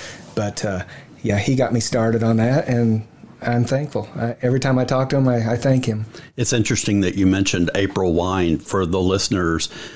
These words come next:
Speaker 2: that are listening to the show, I'm here in the home studio of Michael Hildebrandt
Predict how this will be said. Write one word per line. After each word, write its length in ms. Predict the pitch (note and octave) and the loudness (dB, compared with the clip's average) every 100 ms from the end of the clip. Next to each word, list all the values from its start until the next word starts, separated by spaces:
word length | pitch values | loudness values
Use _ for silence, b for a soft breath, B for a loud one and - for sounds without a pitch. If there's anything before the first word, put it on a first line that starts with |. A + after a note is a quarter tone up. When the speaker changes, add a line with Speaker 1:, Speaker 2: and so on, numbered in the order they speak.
| B B | B B
Speaker 2:
that 280 | G#2 F#2+ D#2+ | -4 -2 0
are 160 | E2+ E2 | 0 0
listening 440 | F2 F2+ - F2 | 2 0 2 0
to 140 | D#2+ D#2+ | 2 -2
the 100 | E2 | 0
show, 460 | - D2+ D#2 D#2 - | 0 0 0 -2 -2
I'm 340 | F2 E2+ D2+ | -2 0 0
here 440 | - F#2+ F2+ F2+ - | -2 -2 0 -2 -2
in 420 | F2+ E2+ F2 D#2+ | -2 0 0 0
the 100 | E2+ | -2
home 320 | - G2 F2 | -2 0 0
studio 800 | - - F2+ F2 D#2+ D#2 D#2 E2 - | 0 0 0 2 0 0 0 -2 -2
of 180 | D#2 D2+ | -2 -2
Michael 280 | D2 - | -2 -2
Hildebrandt 720 | D#2+ G#2 G2 D2+ D2 D2 - | -2 0 0 -2 -2 -2 -2